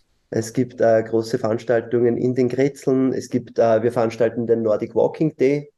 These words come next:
Das ist so der, äh, die größte Nordic Walking Veranstaltung in ganz Österreich. Ja, jetzt hat's den ersten Ball gegeben, letzten Freitag. Ähm, Speed Dating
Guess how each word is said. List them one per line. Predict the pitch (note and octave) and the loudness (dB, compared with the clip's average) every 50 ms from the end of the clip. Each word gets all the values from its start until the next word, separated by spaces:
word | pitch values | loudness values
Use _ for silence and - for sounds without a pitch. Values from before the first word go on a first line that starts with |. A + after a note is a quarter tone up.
| _ _ _ _ _ _ | _ _ _ _ _ _
Das | - - - | -14 -8 -8
ist | A#2+ A2+ - | -8 -8 -4
so | - A#2 A2+ | -2 -2 0
der, | A2+ A#2+ A#2 A2+ G#2+ - A2 G#2+ G#2 | 2 4 4 4 4 4 2 2 2
äh, | G2+ | 0
die | - A2 | -2 -6
größte | - A2+ A2+ A#2+ A#2 - - C3 B2+ B2+ A#2+ - A#2+ | 0 2 2 2 0 -2 0 2 4 4 4 2 2
Nordic | A#2+ A#2 A#2 B2 A#2 A2+ | 2 0 0 0 -2 0
Walking | A2+ G#2+ A#2 A#2 - C#3+ C#3 C#3 C#3 A#2+ - | 0 0 0 0 -2 -2 0 0 0 -2 -2
Veranstaltung | - C3 G#2+ G#2 B2 B2 - - B2+ A#2+ A#2+ A#2+ A#2+ - B2 A#2+ | -4 -2 0 0 0 -2 -2 -2 0 0 0 0 -2 -4 -2 -2
in | A#2+ A#2+ | -2 0
ganz | A#2+ A#2+ A#2+ A#2+ | 0 0 0 0
Österreich. | A2 - A#2 - - - B2 A#2 A#2 A#2 A#2 A#2 A#2 - _ _ _ _ _ _ _ _ _ _ _ _ _ | -4 -6 -6 -6 -4 -2 -2 0 0 -2 -4 -6 -12 -18 _ _ _ _ _ _ _ _ _ _ _ _ _
Ja, | - B2 C3 | 0 0 2
jetzt | G2 A2 A#2+ A#2+ C3 | 2 2 0 0 -2
hat's | A#2+ - - | -2 -2 0
den | B2+ B2+ | 2 2
ersten | A#2+ A2 - - - - | 2 2 0 -2 -6 -4
Ball | - F#2+ G2+ B2+ D#3 | 0 0 2 2 2
gegeben, | D#3 - D#3 D3+ D#3 D#3 D3+ | 0 0 2 2 2 2 2
letzten | C#3 C#3 C#3 - - E3+ D#3 | 0 0 -2 -2 -4 -4 -4
Freitag. | - - A#2 A#2 A#2+ B2+ C3 - - C3+ C3 C3 B2+ B2+ C3 - - | -4 0 2 2 2 2 0 -2 0 2 4 4 4 2 -2 -6 -2
Ähm, | A2+ A2+ A2+ A2+ A2+ A2 A2+ A2+ A2+ _ _ _ _ _ | 0 0 2 0 0 -4 -6 -8 -12 _ _ _ _ _
Speed | - - - E3+ F3 E3 F3 - | -16 -4 -2 -2 -2 -2 0 0
Dating | C#3 C3+ C3+ - - C#3+ C3+ C3+ C3+ C3 | 0 0 0 0 -2 0 0 2 0 0